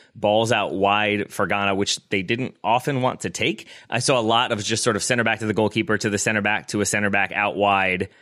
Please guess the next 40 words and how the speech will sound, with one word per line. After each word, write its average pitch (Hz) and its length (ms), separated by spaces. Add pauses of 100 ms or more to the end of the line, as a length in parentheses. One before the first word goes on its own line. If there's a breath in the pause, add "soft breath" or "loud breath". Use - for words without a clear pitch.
(240 soft breath)
and 110 180
then 117 200
either, 107 360
like, 98 140
a 101 60
pass 101 320
out 90 100
of 85 80
bounds 135 400
or 98 100
a - 60
pass 98 320
long. 123 400 (400 loud breath)
And 120 180
so 143 420 (220 loud breath)
a, 98 160 (140)
a, 120 200
an 120 100
initial 143 340
note 123 160
I 110 80
had 131 300
was 101 120
basically 110 460
that - 400
my, 104 460
my 104 140
assumption 120 300
was 104 140
Ghana 117 280
were, 101 140
like, 95 180 (260)
strongly 143 760
dominating 113 520
possession 107 480
in 95 80
the 92 80
first 90 320
ten 90 220
minutes, 127 400